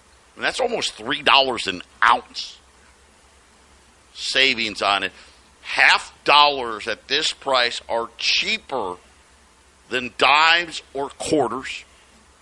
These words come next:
and is also the lowest price that you can buy U S government hallmark silver.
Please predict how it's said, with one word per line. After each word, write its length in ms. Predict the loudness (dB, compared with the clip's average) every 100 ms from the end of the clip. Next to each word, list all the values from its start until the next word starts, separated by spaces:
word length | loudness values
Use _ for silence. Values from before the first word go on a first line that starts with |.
| _ _ _ _ -2
and 140 | 0
is 140 | 0 2
also 580 | 4 4 4 0 0
the 320 | 0 0 0 -2
lowest 720 | -6 0 2 2 0 -2 0
price 380 | 4 4 2
that 120 | -4 -6
you 160 | -8
can 240 | -6 -8 0
buy 500 | 4 6 6 4 0 -14 -20 -16
U 380 | -8 -6 0 2
S 300 | 2 0 -10 _ _ -4
government 600 | 2 2 2 0 0 -2 -14 _ -8
hallmark 760 | 2 2 2 2 2 2 -2 -10
silver. 600 | -6 -2 -2 -2 -2